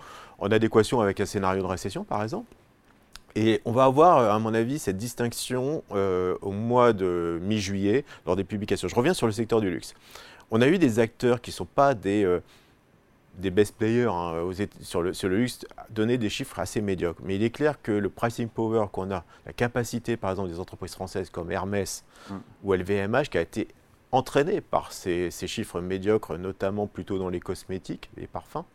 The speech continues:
Speaker 2: L V M H qui a perdu entre, quoi, quatre pour cent la semaine dernière, hein.
Speaker 1: Oui, et, et par rapport au point haut, qu'on doit être à peu près à, à, à moins dix. Mais lorsqu'on va s'apercevoir que les acteurs français, par exemple, sont pas dans ce critère, euh,
Speaker 2: Mm.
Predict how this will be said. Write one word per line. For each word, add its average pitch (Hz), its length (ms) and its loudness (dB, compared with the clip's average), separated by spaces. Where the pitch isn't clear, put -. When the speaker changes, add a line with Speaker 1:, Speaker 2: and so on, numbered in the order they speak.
Speaker 2:
L 98 60 -6
V 107 40 0
M 104 80 2
H 117 100 2
qui - 80 -2
a 98 40 0
perdu 98 260 -2
entre, 101 460 -4
quoi, 101 180 -4
quatre 107 220 -6
pour - 160 -10
cent - 120 -10
la 104 60 -8
semaine 98 160 -10
dernière, 85 260 -10
hein. 90 60 -10
Speaker 1:
Oui, 120 140 8
et, 117 520 8
et 110 60 4
par 101 220 4
rapport 101 220 0
au 98 40 -2
point 98 200 -6
haut, 107 100 -2
qu'on 85 160 -10
doit 87 100 -4
être - 140 -12
à 80 60 -10
peu - 140 -10
près - 160 -8
à, 87 60 0
à, - 540 -4
à 90 40 -4
moins 101 200 -4
dix. 170 380 -4
Mais 107 120 0
lorsqu'on 131 360 -2
va 120 120 2
s'apercevoir 123 640 -2
que 110 100 -4
les 101 320 -2
acteurs 101 240 -4
français, 104 320 -6
par 90 180 -4
exemple, 101 320 -6
sont - 380 -14
pas 135 160 4
dans 101 180 -4
ce - 180 -10
critère, 104 640 -4
euh, 82 180 -4
Speaker 2:
Mm. - 180 -14